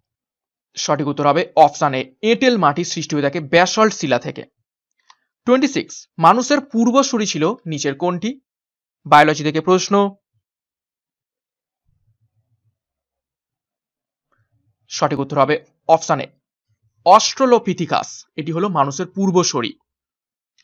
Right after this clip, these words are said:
টোয়েন্টি সেভেন দেখো, কিছু গুরুত্বপূর্ণ আমরা কারেন্ট অ্যাফেয়ার্স দেখব। কে সম্প্রতি একবিংশ শতাব্দীর আইকন পুরস্কার বা টোয়েন্টি ফার্স্ট সেঞ্চুরি আইকন অ্যাওয়ার্ড ভূষিত হয়েছেন? ভিভিআই প্রশ্ন কারেন্ট অ্যাফেয়ার্স এর মধ্য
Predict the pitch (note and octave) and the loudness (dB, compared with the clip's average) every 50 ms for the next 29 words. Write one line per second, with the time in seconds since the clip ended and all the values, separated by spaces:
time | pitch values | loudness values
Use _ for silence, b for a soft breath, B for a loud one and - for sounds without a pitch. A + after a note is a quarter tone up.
0 | _ _ _ _ _ _ _ _ _ _ - B3 C4 C4+ D4 - - B3 B3+ C#4+ | _ _ _ _ _ _ _ _ _ _ 2 2 4 4 4 4 4 6 6 6
1 | A#3 F3+ C#3+ C3+ D#3+ A3+ C#4+ - _ _ - E3 - D#3 C3+ D#3 D#3 D3+ D3+ D3+ | 4 4 2 2 0 -2 -6 -8 _ _ -12 -10 -10 -8 -6 -6 -6 -4 -4 -6
2 | C#3 C#3+ C#3 C3+ C3 C3 C3 - D#3+ D#3+ F#3 A3+ A3+ A#3 A3+ A#3 A#3 G#3+ - A#3 | -4 -2 -2 0 0 -2 2 4 6 6 6 4 2 -2 -2 -2 -4 -4 -2 -4
3 | A3+ G3+ C4 C#4+ C4+ _ _ _ _ _ _ _ _ _ _ _ _ _ _ _ | -4 -4 -6 -8 -10 _ _ _ _ _ _ _ _ _ _ _ _ _ _ _
4 | _ _ _ _ _ _ _ - - A#3+ G3+ F3+ G3 G#3+ b b b b b - | _ _ _ _ _ _ _ -2 2 4 4 4 2 0 b b b b b -12
5 | - - G#3 G#3 G#3+ G#3 A#3 A#3 B3 - - G3 F#3 F#3 G#3+ G3 G#3+ G#3 G3 - | -2 0 2 2 2 0 -4 -4 -4 -2 0 0 0 2 0 0 0 -2 -4 -6
6 | G3+ - E3+ D3+ - D#3+ D3 C3 C3+ C3+ C3+ - _ _ _ - D3 D#3+ F3+ F#3+ | -6 -6 -4 0 0 0 0 0 -4 -6 -6 -8 _ _ _ 4 4 6 4 2
7 | F#3+ - A#3 A#3+ A3+ G3 F#3+ F#3 F#3 F3+ - - D3+ - - - _ _ _ _ | 0 -4 -4 -4 -4 -4 -4 -2 -4 -4 -2 0 0 0 0 -2 _ _ _ _
8 | _ - D3 D3 D3 F3+ F3+ E3+ F3 E3+ - - A#3+ C4 C#4 C4+ - - - - | _ -2 -2 -2 -2 -4 -6 -6 -8 -10 -6 -2 0 0 0 0 -4 -10 -6 -6
9 | A3+ A3+ G#3 G3 A#3 A#3 A3 - - D#3 E3 E3+ E3 F#3+ F#3+ F#3+ - D#3+ D#3 D3+ | -4 -4 -4 -4 -6 -6 -4 2 4 4 4 4 2 -2 -6 -4 0 2 4 4
10 | D3 D3+ D#3 D#3 - _ _ _ _ _ _ D3 D#3 D3+ C#3+ D3 - C#3 C3+ C3 | 4 4 2 0 -10 _ _ _ _ _ _ -12 -12 -10 -8 -8 -6 -6 -4 -2
11 | D3 D3 D3+ D3 - A3+ C4 C#4+ _ _ _ _ - D#3 B2 D3+ F#3 F#3 A#3 A3+ | -2 -2 -2 -2 -6 -8 -10 -14 _ _ _ _ -20 -14 -10 -6 -4 -2 0 2
12 | A#3+ A#3 A3+ A3+ G#3+ G#3+ G#3 - - A#3 C4+ E3 _ _ - D3 D3+ D3 D3 D3 | 2 2 2 2 0 -2 -2 -4 -6 -10 -10 -10 _ _ 0 2 2 2 0 -4
13 | D3 D#3 D3+ C#3+ - D3 C#3 C3+ B2+ B2+ B2+ | -4 -4 -6 -8 -8 -8 -8 -8 -10 -8 -8